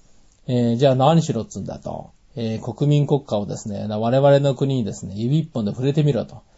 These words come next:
まあ、こういうふうになっていくわけで、ですからその金の持つ恐怖のリーダーシップっていうのも、まあ、小沢一郎と同じようにもうどんどん消えていくわけですね。えー、だから金返さないやつにはですね、金は来ないですよ。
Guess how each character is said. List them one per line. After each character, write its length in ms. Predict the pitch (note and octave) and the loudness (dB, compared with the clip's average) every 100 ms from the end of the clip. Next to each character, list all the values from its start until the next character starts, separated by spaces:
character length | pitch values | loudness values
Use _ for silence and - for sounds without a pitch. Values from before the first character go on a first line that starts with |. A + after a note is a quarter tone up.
| _ _ _ | _ _ _
ま 80 | C#3 | -4
あ、 0 | |
こ 120 | B2+ | 4
う 20 | F#3+ | 6
い 20 | |
う 20 | |
ふ 40 | F#3 | 6
う 20 | |
に 60 | |
な 100 | B2 | 4
っ 40 | D3 | 2
て 80 | B2+ | -2
い 20 | |
く 80 | A2 | -6
わ 100 | - | -6
け 120 | G#2+ | -2
で、 340 | B2 G#2+ - - _ _ _ _ - | 0 -2 -4 -14 _ _ _ _ -6
で 80 | C#3 | -4
す 80 | |
か 80 | - | -2
ら 60 | A#2+ | -4
そ 120 | - | -2
の 120 | A#2 | -4
金 240 | G#2 C3 E3+ | -2 2 4
の 120 | F#3+ | 6
持 140 | G#3 | 4
つ 320 | G#3 A2+ G2+ - | 2 -4 -4 -8
恐 220 | - E3+ D#3 | 2 2 4
怖 100 | B2 | 0
の 80 | |
リ 160 | G#2 A#2+ | 0 2
ー 20 | |
ダ 100 | C3 | 2
ー 40 | B2+ | 2
シ 160 | - | -2
ッ 60 | C#3+ | -4
プ 100 | A#2 | -6
っ 20 | |
て 160 | - - | -6 -10
い 20 | |
う 20 | |
の 120 | G#2 | -8
も、 160 | G2 G2 | -6 -6
ま 100 | G2+ | -4
あ、 40 | |
小 80 | A2 | -2
沢 200 | A#2+ C3 | 2 2
一 140 | B2+ C3+ | 2 0
郎 80 | |
と 160 | B2+ C3 | 0 0
同 180 | C3 C3 | 0 0
じ 60 | |
よ 80 | C#3 | 2
う 20 | |
に 60 | A#2 | 0
も 120 | G2 | -2
う 40 | F#2+ | -2
ど 120 | D#3 | 0
ん 40 | |
ど 80 | A#2+ | 0
ん 40 | |
消 180 | - - | -6 -8
え 40 | G#2 | -4
て 100 | B2+ | 0
い 20 | |
く 60 | |
わ 120 | D#3 E3+ | 2 2
け 80 | - | 0
で 60 | |
す 140 | - G#2+ | -10 -8
ね。 300 | G#2+ A2+ - _ _ _ _ _ _ - | -6 -6 -8 _ _ _ _ _ _ -4
え 140 | B2 | 2
ー、 20 | |
だ 100 | C#3+ | 4
か 80 | E3+ | 6
ら 80 | C#3+ | 4
金 240 | E3 A3 | 4 2
返 200 | A3 A#3 | 4 2
さ 140 | A#3 B3+ | 4 4
な 160 | A#3 | 6
い 20 | G#3 | 6
や 120 | G3 | 6
つ 140 | G3 | 4
に 80 | D#3 | 4
は 120 | B2+ | 4
で 80 | G#2 | 2
す 100 | G#2 | -4
ね、 140 | G#2+ - | -6 -4
金 200 | A#2 A#2+ | -4 0
は 340 | A#2+ A#2 - | 0 0 -2
来 140 | - B2+ | -4 -4
な 100 | - | -4
い 60 | |
で 60 | - | -12
す 140 | - | -16
よ。 180 | - - | -16 -20